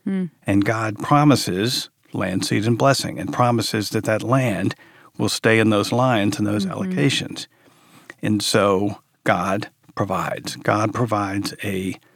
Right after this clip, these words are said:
Speaker 2: solution to this problem that comes up in this really interesting and unique way. It didn't surprise him. But he knows that he's gonna have to walk with the people along the way as they encounter difficulties and problems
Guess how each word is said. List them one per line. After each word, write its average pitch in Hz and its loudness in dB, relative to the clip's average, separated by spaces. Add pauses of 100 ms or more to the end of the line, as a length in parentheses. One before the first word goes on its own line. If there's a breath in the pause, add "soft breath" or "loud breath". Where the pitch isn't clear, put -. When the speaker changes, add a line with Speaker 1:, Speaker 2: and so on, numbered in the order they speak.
Speaker 2:
solution 123 4
to 117 -4
this 101 -4
problem 110 2 (680 loud breath)
that 113 0
comes 127 2
up 147 2
in 110 4
this 113 2
really 120 2
interesting 110 0
and 98 0
unique 101 -6
way. 73 -4 (480)
It 110 -2
didn't 110 4
surprise 113 2
him. - -12 (920 soft breath)
But 101 2
he 101 2
knows 107 2 (180)
that 104 4
he's 113 2
gonna 107 4
have 107 2
to 104 4
walk 104 2
with 135 2
the 123 -2
people 110 0
along 110 2
the 98 -4
way - -4
as - -12
they 110 -2
encounter 117 2
difficulties 107 -2
and 101 -6
problems 98 -2